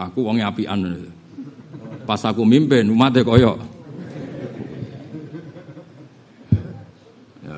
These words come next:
iku. Lah nek kowe melarat ya ngono. Zaman mbahmu sugih, iku mergo buyut kowe luwih sugih. Anak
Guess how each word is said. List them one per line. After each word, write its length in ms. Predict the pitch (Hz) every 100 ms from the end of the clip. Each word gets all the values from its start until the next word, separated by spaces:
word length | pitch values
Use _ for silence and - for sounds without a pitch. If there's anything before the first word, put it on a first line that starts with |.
| 82
iku. 320 | 90 87 73 - _ _ - -
Lah 80 | 95
nek 240 | 113 113
kowe 80 | 117
melarat 400 | 113 107 117 101
ya 80 | 98
ngono. 320 | 87 82 98
Zaman 400 | 110 107 113 113
mbahmu 320 | 104 98 107
sugih, 480 | 101 95 - 92 95
iku 80 | 139
mergo 160 | 120
buyut 320 | 110 110 123
kowe 80 | 120
luwih 240 | 104 98 90
sugih. 400 | 104 92 - 82
Anak 320 | 95 127